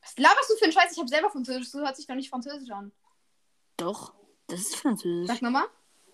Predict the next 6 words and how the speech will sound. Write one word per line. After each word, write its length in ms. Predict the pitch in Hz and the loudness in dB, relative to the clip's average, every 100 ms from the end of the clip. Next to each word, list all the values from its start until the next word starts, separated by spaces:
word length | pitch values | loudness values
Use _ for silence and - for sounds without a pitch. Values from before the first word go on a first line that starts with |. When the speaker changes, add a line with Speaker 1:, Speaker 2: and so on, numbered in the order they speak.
| _ _ _ - _ _ - _ | _ _ _ -20 _ _ -20 _
Speaker 2:
Maman. 480 | 202 196 208 202 247 - _ _ _ _ _ _ _ _ _ _ _ _ _ _ _ _ _ _ _ _ _ - | 2 4 6 4 2 -2 _ _ _ _ _ _ _ _ _ _ _ _ _ _ _ _ _ _ _ _ _ 0
Maman. 580 | 202 208 220 220 226 - _ _ _ _ _ _ _ _ _ _ _ _ _ _ _ _ - | 6 6 6 4 2 -6 _ _ _ _ _ _ _ _ _ _ _ _ _ _ _ _ -2
Das 100 | 202 | 2
ist 60 | |
einfach 180 | 196 196 | 4 4
einfach. 480 | 196 214 190 170 | 4 4 0 -2